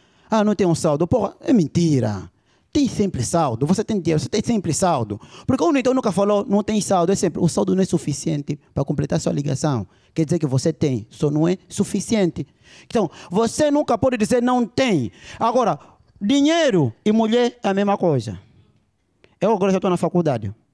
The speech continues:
Facultativamente, eu já estou a estudar. Sim. E graças a Deus estou numa faculdade onde tem boa de sala, no Imetro, onde a sala um é melhor que toda a sala. Yeah. Porque a sala um é a sala onde vende cerveja. <laughs>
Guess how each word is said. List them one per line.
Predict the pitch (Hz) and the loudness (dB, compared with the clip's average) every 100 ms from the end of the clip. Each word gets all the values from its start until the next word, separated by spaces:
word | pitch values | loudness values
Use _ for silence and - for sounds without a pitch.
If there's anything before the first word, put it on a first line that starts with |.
| _ | _
Facultativamente, | - 151 151 156 151 190 170 151 151 147 165 - | -6 -4 -2 -2 0 2 2 2 2 0 -2 0
eu | 147 | 0
já | 143 | 0
estou | - | 0
a | 143 | -4
estudar. | - 156 120 87 _ _ _ _ _ _ _ _ _ _ _ _ _ | -2 -4 -4 -6 _ _ _ _ _ _ _ _ _ _ _ _ _
Sim. | - - 139 95 - _ - - _ | -6 -2 -2 -4 -14 _ -20 -20 _
E | - 170 | -2 0
graças | 190 214 180 | 0 0 0
a | |
Deus | 175 196 | 2 0
estou | 196 | 0
numa | 180 | 0
faculdade | 156 156 156 165 | 0 0 0 2
onde | 175 | 0
tem | 165 160 | 0 0
boa | 160 | 0
de | 160 | 0
sala, | 160 127 98 - _ _ _ - | 0 -2 -4 -12 _ _ _ -6
no | 135 | -2
Imetro, | 139 151 123 135 95 _ _ _ | 0 2 0 -2 -4 _ _ _
onde | - 151 | -2 -2
a | |
sala | 135 160 151 | 0 0 2
um | 143 | 2
é | 156 | 2
melhor | 139 151 | 0 0
que | |
toda | - 143 | -2 -2
a | |
sala. | 139 127 107 92 _ _ _ _ _ _ _ _ _ 143 | -2 -4 -4 -10 _ _ _ _ _ _ _ _ _ -2
Yeah. | 160 113 87 98 _ _ _ - | -2 -2 -10 -20 _ _ _ -6
Porque | 135 | -2
a | 135 | 0
sala | 123 175 156 | 0 0 2
um | 165 | 2
é | |
a | |
sala | 156 160 | 2 0
onde | 151 | 2
vende | 143 143 | 0 0
cerveja. | 160 151 131 101 | -2 -2 -2 -4
<laughs> | 87 | -10